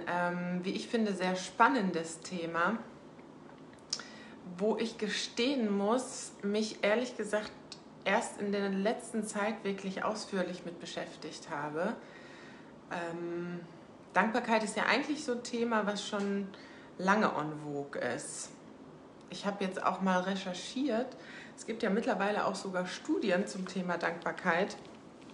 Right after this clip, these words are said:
Ähm, relativ viele, auch, ähm, biologische und medizinische Studien, die sogar belegen, dass Dankbarkeitspraktiken,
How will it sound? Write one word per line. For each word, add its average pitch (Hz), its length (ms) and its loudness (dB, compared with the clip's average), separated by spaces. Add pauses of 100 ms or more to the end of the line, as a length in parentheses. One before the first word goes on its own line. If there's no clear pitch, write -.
(500)
Ähm, 190 560 8 (480)
relativ 208 480 6
viele, 240 520 2
auch, 190 540 4 (100)
ähm, 185 280 -2
biologische 190 680 0
und 180 280 -4
medizinische 185 640 -2
Studien, 185 580 -4 (540)
die 190 100 0
sogar 190 280 2
belegen, 208 760 0
dass 190 560 0 (140)
Dankbarkeitspraktiken, 196 1700 0